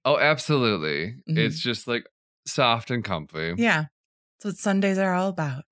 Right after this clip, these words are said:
Speaker 1: Exactly.
Speaker 2: Being
Speaker 1: Especially this
Speaker 2: soft and
Speaker 1: Sunday.
Speaker 2: comfortable. Yes. Yeah.
Speaker 1: It's very much a soft, comfy, casual Sunday.
Speaker 2: Yeah. I'm also in soft clothing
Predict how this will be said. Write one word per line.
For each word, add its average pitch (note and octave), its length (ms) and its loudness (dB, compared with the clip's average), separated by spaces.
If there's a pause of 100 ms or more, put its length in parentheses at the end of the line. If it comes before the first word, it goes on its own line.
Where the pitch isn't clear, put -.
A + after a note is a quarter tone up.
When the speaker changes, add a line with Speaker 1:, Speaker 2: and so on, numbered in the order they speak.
(100)
Speaker 1:
Exactly. F2+ 720 -2
Speaker 2:
Being E2+ 140 0
Speaker 1:
Especially D#3+ 420 0
this G2 40 -2
Speaker 2:
soft F2+ 120 0
and E2+ 280 -2
Speaker 1:
Sunday. F#2 220 0
Speaker 2:
comfortable. D#3 320 -8 (440)
Yes. - 460 -4 (720)
Yeah. - 280 -6 (260)
Speaker 1:
It's - 120 -20
very G#2 220 2
much F#2+ 240 0
a F2+ 380 0 (400)
soft, G#2 400 0
comfy, G2+ 260 -2
casual F#2 520 2
Sunday. F#2 520 0
Speaker 2:
Yeah. D3 520 0 (1080)
I'm F#3+ 140 0
also D#3+ 360 2
in D3 120 -2
soft C3+ 400 -4
clothing E3 600 -8